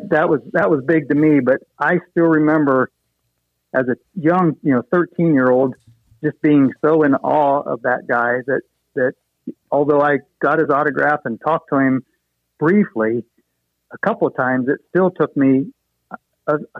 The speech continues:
standing there and getting enough nerve to go up to him, you know, because he was such a hero of mine. And so I, I don't know if that influenced me. Um, I just, I just know how important, um,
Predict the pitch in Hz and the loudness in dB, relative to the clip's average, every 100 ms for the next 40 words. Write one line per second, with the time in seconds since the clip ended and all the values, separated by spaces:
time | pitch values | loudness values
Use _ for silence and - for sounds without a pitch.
0 | - 170 175 175 139 131 127 135 139 139 | -6 0 2 4 4 2 2 0 0 0
1 | 143 - 139 151 135 - 127 131 143 - | 0 0 2 2 0 -4 -4 0 -2 -2
2 | 127 117 - - 131 123 127 127 135 120 | -4 -4 -8 -8 -2 -2 -2 -4 -2 0
3 | 123 120 110 _ _ _ _ _ _ _ | 2 2 -2 _ _ _ _ _ _ _
4 | _ - 156 151 120 160 143 120 117 110 | _ -4 -2 -2 0 2 4 2 0 -2
5 | 117 131 120 - 135 139 - 131 143 151 | -2 -4 -4 -2 0 0 -2 -2 0 2
6 | 143 143 131 - _ _ _ _ _ - | 2 2 0 -6 _ _ _ _ _ -10
7 | - 135 151 151 160 160 - 165 160 - | -4 -2 0 -2 0 0 0 0 0 -2
8 | 151 160 156 147 - - 156 123 117 113 | 0 2 2 -2 -8 -10 -4 -2 0 0
9 | 113 - _ _ _ _ _ _ _ _ | -2 -6 _ _ _ _ _ _ _ _
10 | _ _ _ _ _ _ _ _ 123 131 | _ _ _ _ _ _ _ _ -4 -2
11 | 135 135 - _ - 131 131 147 143 143 | -2 -2 -6 _ -8 -4 -2 -2 0 0
12 | 139 147 135 123 147 151 139 123 - _ | 2 0 0 0 0 2 2 0 -2 _
13 | _ _ _ _ - 117 120 - 131 | _ _ _ _ -4 -2 -2 -4 -6